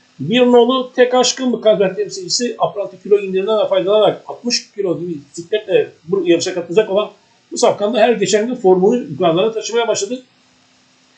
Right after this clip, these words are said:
İki nolu Lucia, bu Kazberk'in diğer temsilcisi, Görkem Özçelik'te ağır kilosuna rağmen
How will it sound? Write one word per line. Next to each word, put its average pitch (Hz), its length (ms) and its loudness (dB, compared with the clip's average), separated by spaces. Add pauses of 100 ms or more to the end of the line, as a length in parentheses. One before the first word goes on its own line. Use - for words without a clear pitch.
(280)
İki 226 220 -2
nolu 240 320 4
Lucia, 240 440 0
bu 180 80 -10
Kazberk'in 202 520 0
diğer 202 200 4
temsilcisi, 208 420 -4
Görkem 196 320 0
Özçelik'te 214 520 -2
ağır 196 280 -2
kilosuna 214 360 2
rağmen 208 280 0